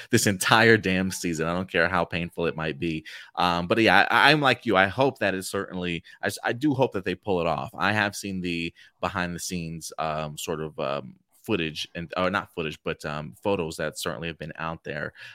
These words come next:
Um, and so, yeah, I, I definitely am looking forward to it. I, I definitely hope they pull it off though, man. That's, I just hope it's not a thing of, like, each individual character on Team Flash takes the other one out with, like, this mediocre attack. Like, they all of a sudden have not,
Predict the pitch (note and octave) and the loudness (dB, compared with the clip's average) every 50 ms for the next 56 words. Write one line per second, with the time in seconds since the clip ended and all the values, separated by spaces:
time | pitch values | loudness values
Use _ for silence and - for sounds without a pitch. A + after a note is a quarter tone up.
0 | - - - D2+ D#2+ D#2 D2+ D2+ C#2+ C#2 - - E2+ E2+ - F#2 F2+ E2 D#2 D#2 | -12 -6 -4 -2 -2 -2 -2 -4 -6 -8 -8 -8 -8 -6 -6 -4 -2 -2 0 0
1 | E2 E2 - E2 E2+ G#2 G2+ - - E2+ E2 D#2+ - - - F2+ F2 E2 D#2+ D#2+ | 0 -2 -2 -4 -2 -2 -4 -4 -4 -8 -8 -8 -8 -8 -6 -6 -4 -4 -6 -8
2 | - D2+ D2 - - D2 C#2+ C2+ C#2 - C#2 C#2+ C#2+ B1+ - E2 E2+ - G#2+ - | -8 -12 -16 -12 -10 -8 -8 -8 -8 -10 -8 -6 -4 -2 -2 -2 0 0 0 -2
3 | - F#2 F2 F2+ D#2 - - D2+ - - D#2 A#1 B1 B1+ A1+ - - - C#2+ A#1 | -2 -4 -4 -4 -6 -6 -6 -10 -8 -8 -6 -6 -6 -6 -8 -8 -10 -12 -12 -10
4 | A#1+ B1 B1+ D2+ E2+ F2 - - - - - - - - - - - _ - - | -8 -8 -4 -4 -4 -4 -4 -6 -12 -14 -16 -20 -20 -20 -20 -20 -14 _ 0 2
5 | C3+ D#3 D3+ - E3+ D#3+ C3 A2+ C3+ A#2+ A2 G#2 F#2+ - - G#2 G2+ F#2+ F#2 F2+ | 4 4 4 4 4 4 4 2 2 2 2 2 2 0 0 -2 0 0 -2 0
6 | G2 F#2 E2 E2 E2 E2+ - _ _ _ - C3 C3 B2+ B2 - - - - - | 0 2 2 2 0 -2 -4 _ _ _ -4 -2 0 0 0 0 0 0 -2 -2
7 | _ - A#2 A#2 A2+ G#2+ G2 F#2+ G#2 G2+ G2 F#2+ G#2 G#2+ G2+ F#2 F#2 - - - | _ -8 -8 -6 -4 -4 -4 -4 -4 -4 -4 -4 -6 -4 -4 -4 -6 -6 -6 -4
8 | F#2 F#2 F#2+ G2 F#2+ F#2+ - F#2 F2+ D#2+ C2+ E2 E2 F2 - - F#2 F2 E2+ E2 | -2 -2 -2 -4 -6 -6 -6 -6 -4 -4 -4 -6 -8 -10 -12 -10 -10 -10 -10 -10
9 | - - F2 E2+ D#2 D#2 E2 - - - - G2+ F2 F2 F2 - - - - - | -12 -6 -4 -2 -2 -2 -4 -6 -8 -8 -4 -2 -2 -2 -4 -6 -8 -8 -8 -8
10 | - - - - - _ - G2 F#2+ - - F2 F2+ F2 F2+ F2 F2 E2+ E2 E2 | -10 -16 -20 -20 -14 _ 0 0 0 0 -2 -4 -2 0 0 0 0 0 -2 -4
11 | E2 E2+ D#2+ - _ _ D2+ D#2 D#2 D#2+ D2 B1 E2 D#2+ - - D#2+ D#2+ - _ | -6 -6 -8 -12 _ _ -6 -4 -4 -4 -4 -6 -8 -10 -8 -8 -10 -10 -10 _
12 | - - F#2 F2+ - - F2+ F2 F#2 G2 G2+ G2 G2 F#2 F2+ F2 F2+ F2 - F#2 | -14 -10 -8 -8 -8 -6 -6 -4 -4 -4 -4 -2 -2 0 0 0 0 -2 -4 -4
13 | D#2+ D2+ D2+ D2+ - - - C#2+ C2 - - - - D#2+ D#2 D2+ - - - G#2 | -4 -4 -4 -6 -6 -4 -4 -4 -4 -4 -8 -6 -4 -4 -4 -4 -6 -6 -2 2
14 | A2 A2 A2+ A2+ A2+ G#2 G2 G#2 F#2+ - F#2+ F2+ F2+ F2+ F#2 F#2 F2 F2 F2+ F2 | 2 4 4 4 2 2 -2 -4 -4 -2 -4 -4 -4 -4 -4 -6 -6 -6 -6 -4
15 | E2+ D#2+ - - | -4 -4 -4 -6